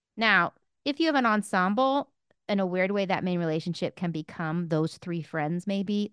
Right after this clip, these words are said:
So it, it's not always one-to-one, but generally it is, uh, sing-, two, two single people creating a core relationship of the movie. Um,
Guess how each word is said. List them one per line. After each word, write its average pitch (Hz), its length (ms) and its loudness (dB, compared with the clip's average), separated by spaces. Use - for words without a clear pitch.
So 170 160 -2
it, - 100 -10
it's 240 240 -4
not 294 260 2
always 185 440 2
one-to-one, 180 920 -2
but 190 180 0
generally 185 540 0
it 151 80 -2
is, 120 420 -6
uh, - 80 -10
sing-, - 360 -8
two, 185 220 -2
two - 140 -4
single 165 260 -2
people 160 280 -6
creating 151 320 -6
a 143 60 -8
core 147 200 -8
relationship 147 720 -12
of 160 180 -6
the 143 60 -6
movie. - 440 -12
Um, 156 420 -4